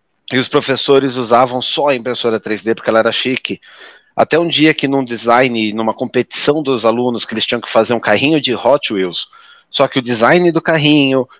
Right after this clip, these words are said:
a embalagem, o vácuo formado do blipster, eles viram que uma das turmas tava muito pra trás. E por quê? Porque levava quinze minutos pra fazer cada rodinha do Hot Wheels. Aí o professor, que era o coordenador do laboratório, falou, "Escuta,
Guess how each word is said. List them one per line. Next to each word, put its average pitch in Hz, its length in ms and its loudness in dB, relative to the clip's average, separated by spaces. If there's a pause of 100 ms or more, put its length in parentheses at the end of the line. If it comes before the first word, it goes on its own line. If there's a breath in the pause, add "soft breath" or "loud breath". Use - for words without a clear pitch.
a 110 120 2
embalagem, 123 840 4
o 123 60 2
vácuo 147 300 0
formado 131 540 0
do 127 80 -6
blipster, 123 760 2 (380 loud breath)
eles 131 240 4
viram 160 240 6
que - 120 -4
uma 160 140 2
das 151 180 2
turmas 151 360 -2
tava 151 240 0
muito 175 460 -2
pra 123 160 -2
trás. 92 560 0
E - 80 -6
por 180 180 -2
quê? 92 240 -6
Porque - 220 -2
levava 147 380 4
quinze 202 440 -4
minutos 156 540 -2
pra 131 140 -4
fazer 139 320 0
cada 190 320 0
rodinha 170 840 0 (380)
do 143 160 2
Hot 135 340 -4
Wheels. 90 340 -4 (480 loud breath)
Aí 180 160 6
o 190 40 6
professor, 190 560 0
que 151 100 0
era 135 100 4
o 127 60 0
coordenador 123 540 2
do 120 40 0
laboratório, 127 520 4
falou, 147 360 4
"Escuta, 127 520 -4